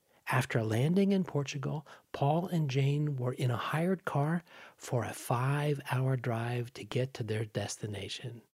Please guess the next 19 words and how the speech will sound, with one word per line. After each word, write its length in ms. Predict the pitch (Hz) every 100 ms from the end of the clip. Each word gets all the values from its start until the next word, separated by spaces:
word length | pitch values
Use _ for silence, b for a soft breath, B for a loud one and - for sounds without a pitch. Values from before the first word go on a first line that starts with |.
| _ _ _ -
It 240 | 151 196 _
was 200 | 135 113
a 80 | 107
long, 560 | 113 127 151 160 160 135 B
hot, 600 | - 127 127 139 143 - _ _
dusty 380 | 120 113 - 123
drive, 640 | 107 110 101 95 92 98 _ B B B
Paul 200 | - 110
McCartney 500 | 110 - 120 110 110
revealed 580 | 104 101 117 113 117 120
to 120 | -
Barry 360 | 104 117 143 127
Miles 460 | 113 117 131 135 -
in 120 | 131 127
an 120 | 127
interview. 500 | 127 127 113 104 101 B B B B
Jane 480 | - 160 185 202 208
was 160 | 190 -
sleeping, 500 | - 196 190 156